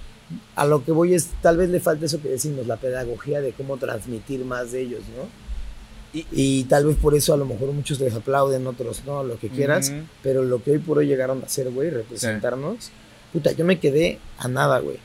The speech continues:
Speaker 1: A
Speaker 2: Sí.
Speaker 1: nada este año y la neta es como un <clears throat>
Speaker 2: No, pero, pero
Speaker 1: Porque
Speaker 2: el,
Speaker 1: estoy
Speaker 2: el
Speaker 1: ahí,
Speaker 2: puntaje,
Speaker 1: entonces
Speaker 2: exacto, el ra-, el ranking que tienes no es como decir, "Ah, no pasó".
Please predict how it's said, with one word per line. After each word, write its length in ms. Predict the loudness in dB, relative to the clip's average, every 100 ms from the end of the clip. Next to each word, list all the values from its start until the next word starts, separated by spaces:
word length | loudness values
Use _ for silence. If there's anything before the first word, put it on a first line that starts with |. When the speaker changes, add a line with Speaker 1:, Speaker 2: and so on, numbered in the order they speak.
| -6 -6 -10 -20 -18 -2
Speaker 1:
A 100 | 2
Speaker 2:
Sí. 40 |
Speaker 1:
nada 180 | 4 6
este 220 | 6 4
año 200 | 0 0
y 60 | 2
la 100 | 2
neta 220 | 0 0
es 80 | -2
como 200 | 0 -2
un 320 | -2 -2 -4 -6 -4
<clears throat> 220 | 0 0 -2 -14 -4
Speaker 2:
No, 280 | -2 -2 0
pero, 300 | 2 2 2
pero 120 | 4 6
Speaker 1:
Porque 180 | 6 4
Speaker 2:
el, 80 | 2
Speaker 1:
estoy 280 | 4 4 6
Speaker 2:
el 60 |
Speaker 1:
ahí, 20 | 6
Speaker 2:
puntaje, 420 | 4 6 6 6
Speaker 1:
entonces 160 | 2 4
Speaker 2:
exacto, 380 | 4 4 4
el 80 | 0
ra-, 140 | 4 2
el 140 | 4
ranking 340 | 0 0 -2 -4
que 80 |
tienes 360 | -2 0 0 -2
no 220 | -4 -2
es 200 | -2 -4
como 380 | -6 -6 -6 -6 -6 -6
decir, 320 | -6 -6 -8 0
"Ah, 240 | 2 2 0 -10
no 200 | -8 -8
pasó". 420 | -8 -4 -2 -2